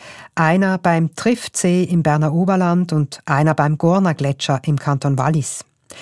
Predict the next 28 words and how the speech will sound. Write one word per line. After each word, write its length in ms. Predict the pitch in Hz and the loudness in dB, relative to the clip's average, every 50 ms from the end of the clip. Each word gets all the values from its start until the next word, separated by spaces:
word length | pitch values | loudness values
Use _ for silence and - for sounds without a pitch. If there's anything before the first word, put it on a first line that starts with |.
| - - - - _ _ _ | -20 -20 -20 -20 _ _ _
Der 200 | - 156 151 147 - - | 2 2 2 2 0 -2
Walliser 500 | 147 156 160 202 240 - - - 135 - | -2 0 0 0 0 -2 -2 -4 -6 -6
Stausee 580 | - - - 151 147 147 151 143 151 151 151 | -6 -4 0 0 2 0 0 0 0 0 0
ist 260 | 147 - 147 - - | -2 -4 -6 -4 -2
unter 200 | 165 147 139 151 | -2 -2 0 0
den 180 | 143 156 151 151 | 0 0 2 2
neuen 460 | 151 151 151 165 175 175 175 170 160 - - | 2 2 4 2 2 2 2 0 0 -2 -2
der 100 | 165 156 | -2 -2
größte 680 | - 151 165 170 180 190 180 - - - 135 123 123 - _ - | 0 2 2 2 2 2 -2 -4 -4 -4 -4 -4 -6 -6 _ 0
und 340 | 156 147 135 - - - - | 0 0 0 -2 -8 -16 -16
strittigste. 720 | - - - 208 226 226 226 - - - - - 143 123 123 - _ _ _ _ - - | -14 -6 -2 0 0 0 -2 -4 -10 -10 -8 -6 -6 -6 -6 -8 _ _ _ _ -20 -6
Er 360 | - - 185 180 180 180 170 156 | -2 0 2 2 2 2 2 2
wäre 320 | 175 165 165 160 160 - - | 2 2 2 0 -2 -2 0
ein 300 | 160 156 156 151 147 135 | 0 0 2 0 2 2
weit 320 | 170 175 196 220 220 - | 2 2 2 0 -2 -2
herum 260 | 202 180 170 185 180 | 0 0 2 2 0
sichtbarer 760 | 170 175 196 208 - - - - - 180 170 170 170 165 - - | 0 0 -2 -2 -4 -6 -6 -2 0 2 2 2 0 0 0 0
Eingriff 560 | 180 185 196 202 208 190 - 165 160 - - | 0 2 2 2 0 2 0 0 0 0 0
in 120 | 160 156 | 0 2
eine 220 | 151 147 151 156 151 | 2 2 2 2 0
der 160 | - 147 - | -2 -2 -2
zwei 220 | - - 165 160 | 0 2 2 4
letzten 560 | 160 170 185 214 220 - - - - 196 196 | 4 2 2 0 -2 -6 -10 -4 -2 -2 -2
unberührbaren 1000 | - - 220 202 208 214 208 202 190 185 185 185 180 175 175 170 165 165 170 160 | 0 0 0 2 2 2 2 2 2 2 2 0 0 0 0 0 0 0 0 0
Gletschergebiete 760 | - 165 175 175 - 185 165 170 160 - 175 170 170 175 170 156 | 0 0 0 0 0 0 0 0 0 2 2 0 0 0 -2 0
der 160 | - 156 156 | 0 0 0
Schweizer 460 | - - 135 135 135 - - 175 170 | 0 -2 -2 -2 -2 -2 -2 -2 -2
Alpen, 580 | - - 160 156 165 165 170 - 160 135 123 | 0 2 2 2 2 0 -2 -2 0 0 -2